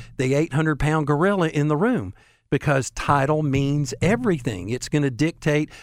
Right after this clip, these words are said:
what happens when you die. It's gonna answer that question. It's going to complete your estate plan.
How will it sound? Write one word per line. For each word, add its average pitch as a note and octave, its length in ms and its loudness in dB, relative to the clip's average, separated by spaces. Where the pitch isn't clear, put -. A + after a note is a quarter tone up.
what C3 260 0
happens D#3 440 0
when E3 220 0
you F3+ 140 0
die. G#3 400 -2
It's - 100 -8
gonna E3 260 2
answer F3 400 0
that F3 240 0
question. A#3 520 -2
It's C#3 180 -4
going D3 280 0
to - 140 -2
complete F3+ 640 -2
your F#3 240 -2
estate G3+ 400 -2
plan. F2+ 400 -8